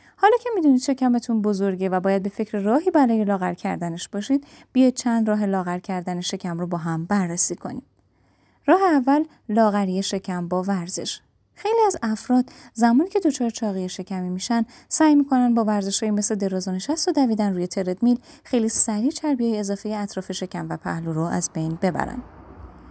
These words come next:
ورزش برای خوش‌اندام شدن فوق‌العاده است. مشکل اصلی اینجاست که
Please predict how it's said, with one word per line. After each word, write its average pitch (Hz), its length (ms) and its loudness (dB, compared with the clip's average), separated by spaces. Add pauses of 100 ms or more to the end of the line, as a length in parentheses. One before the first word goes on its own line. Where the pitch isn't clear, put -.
(280)
ورزش 349 580 4
برای 311 280 4
خوش‌اندام 208 540 0
شدن 208 380 -2
فوق‌العاده 165 640 -2
است. - 260 -2 (140)
مشکل 202 300 0
اصلی 214 260 2
اینجاست 247 320 4
که 320 120 2